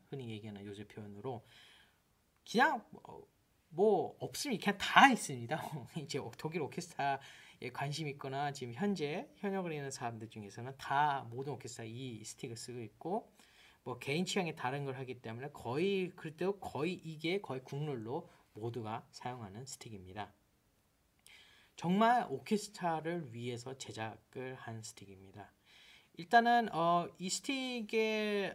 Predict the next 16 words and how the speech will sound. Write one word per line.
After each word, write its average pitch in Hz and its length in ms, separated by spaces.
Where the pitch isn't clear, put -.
어, 135 180
장점들은 143 840
일단 156 320
퀄리티 339 500
컨트롤이 170 480
굉장히 185 420
뛰어나서 117 640
무게 156 340
밸런스, 131 640
같은 - 480
무게, 127 460
또한 175 300
사운드 196 440
또한 123 240
똑같으며, 139 680
그리고 135 520